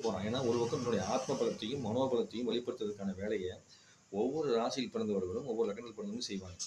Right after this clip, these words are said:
அந்த செயல்பாட்டிற்கு இது வந்து உதவி செய்யுது. அதனாலதான் இந்த ஜாதக கட்டத்துல வந்து எல்லாருக்கும் ரெண்டு இடம் கொடுத்திருந்தாங்கன்னா அங்க சிம்மத்துக்கும் கடகத்துக்கும் மட்டும் ஒரு இடம் கொடுக்கப்பட்டிருக்கும். ஏன்னா அந்த ரெண்டும் தான் இந்த மொத்தத்தையும்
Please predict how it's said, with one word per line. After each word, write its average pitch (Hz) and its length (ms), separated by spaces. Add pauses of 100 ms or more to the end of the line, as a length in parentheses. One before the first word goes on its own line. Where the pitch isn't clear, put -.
(920)
அந்த 131 140 (120)
செயல்பாட்டிற்கு 143 520
இது 123 100
வந்து 120 160
உதவி 104 260
செய்யுது. 92 200 (220)
அதனாலதான் 110 520 (500)
இந்த 117 160
ஜாதக 123 320
கட்டத்துல 110 320
வந்து 101 220 (180)
எல்லாருக்கும் 143 580
ரெண்டு 123 160
இடம் 120 160
கொடுத்திருந்தாங்கன்னா 98 600 (460)
அங்க 110 180 (960)
சிம்மத்துக்கும் 160 640 (300)
கடகத்துக்கும் 120 500
மட்டும் 123 240
ஒரு 107 100
இடம் 113 140
கொடுக்கப்பட்டிருக்கும். - 580 (720)
ஏன்னா 104 180 (520)
அந்த 127 200
ரெண்டும் 165 400
தான் 123 300
இந்த 113 240
மொத்தத்தையும் 123 460